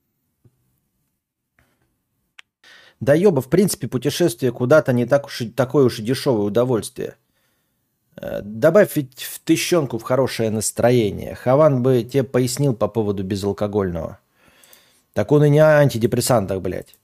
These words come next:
Он со своей депрессией справляется при помощи "я ебал". Э, не понимаю, от-, отметок нравится семьдесят две, число зрителей сто девяносто девять. О каких, о какой тыщенке ты добавить хо-, хочешь?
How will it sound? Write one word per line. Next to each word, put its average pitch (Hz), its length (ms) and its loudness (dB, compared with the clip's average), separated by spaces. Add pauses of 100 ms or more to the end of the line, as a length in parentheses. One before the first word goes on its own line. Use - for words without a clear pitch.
(100)
Он 113 220 0
со - 100 -10
своей 123 200 0
депрессией 123 440 -2
справляется 113 580 0
при 107 120 -8
помощи 104 420 -6
"я 104 180 -2
ебал". 95 400 -4 (920)
Э, 104 640 -6 (1000)
не 127 120 0
понимаю, 117 440 2
от-, 101 120 -8
отметок 131 380 -2
нравится 139 400 2
семьдесят 123 440 -2
две, 98 280 -2
число 120 320 -4
зрителей 113 380 0
сто - 160 -4
девяносто 117 440 -2
девять. 95 300 -4
О 101 80 -6
каких, 143 300 -4
о 113 80 -2
какой - 240 -4
тыщенке 120 460 -2
ты 98 100 -10
добавить 95 400 0
хо-, - 220 -14
хочешь? - 440 -16